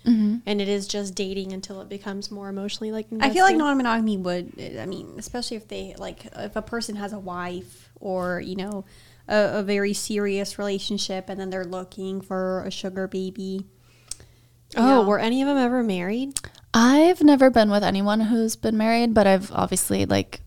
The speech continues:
Speaker 1: you know, starting a sugar dating company, have talked to guys who are married. Um,
Speaker 3: How
Speaker 2: And
Speaker 3: do
Speaker 2: it
Speaker 3: you
Speaker 2: was consensually, like, non-monogamous, and so, like,
Speaker 1: Sometimes they are, sometimes they aren't.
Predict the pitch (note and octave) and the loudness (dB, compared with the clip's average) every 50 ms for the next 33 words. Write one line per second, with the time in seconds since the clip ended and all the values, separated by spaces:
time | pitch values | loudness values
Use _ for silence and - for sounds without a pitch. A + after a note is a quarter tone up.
0 | - - - G3 F#3+ F3+ E3+ E3+ - - F3+ F3 F3 F3 E3+ - F3+ E3+ F3 F3 | -20 -6 0 2 2 4 4 4 4 4 4 4 4 2 2 2 2 2 2 2
1 | F3+ F3+ F3 F3+ - F3+ F3 F3 D#3+ F3+ F3 D#3+ E3+ E3+ - - - - E3+ F3 | 4 2 2 2 2 0 0 2 2 2 2 2 0 -2 -2 -2 0 0 0 0
2 | - - - - A3 A3 A3+ G#3+ G#3+ A3 A3+ A3+ A#3 - - A3+ A3 G#3 A3+ A3+ | 0 -2 2 2 4 6 8 8 8 8 6 4 2 2 4 4 4 4 2 2
3 | A3+ A3+ A3 A3+ A3+ A3+ A#3 B3 B3 A#3+ - - - - - - - - - - | 4 4 2 2 2 2 0 0 -2 -4 -8 -14 -16 -16 -18 -18 -20 -4 4 6
4 | G3+ G3 G3 F#3+ F#3 F#3 F3+ F3+ F3+ F#3 - - A3+ A3 A#3 A3+ A3 G#3+ A3 A3 | 8 10 10 10 8 6 4 2 2 -2 -2 -2 0 2 4 6 6 6 4 4
5 | - B3 A3+ G#3 - G#3 G3 G3+ - G#3 G3+ G3+ G3+ G3+ G3 F#3+ F#3 F#3 F#3 - | 4 2 2 2 2 0 0 0 0 0 0 0 0 0 -2 -2 -4 -6 -8 -10
6 | - G#3 G3 F#3 F#3 F#3 F#3 F#3 F#3 F#3 F#3+ F#3+ G3 G3+ G3+ - G3+ F#3+ F#3 - | -8 -6 -4 -4 -2 -2 -4 -4 -4 -4 -4 -4 -4 -4 -4 -4 -6 -6 -6 -6
7 | F#3 F#3 F#3 F3+ - - _ - - - - _ _ _ _ - - - - B3+ | -6 -4 -6 -6 -8 -12 _ -20 -20 -20 -20 _ _ _ _ -4 0 6 6 8
8 | C4+ D#4 D#4 D#4+ F4+ F4 F4 - E4 D#4+ D#4 D4+ D4 D4+ D4 - B3 A#3+ B3 A#3+ | 8 8 8 8 8 8 10 10 10 10 10 10 10 8 8 6 4 6 6 6
9 | A#3+ A#3+ A3+ A3+ A3 G#3 F#3+ G3 D2+ - - - - | 6 6 6 6 6 6 4 2 0 -2 -4 -6 -6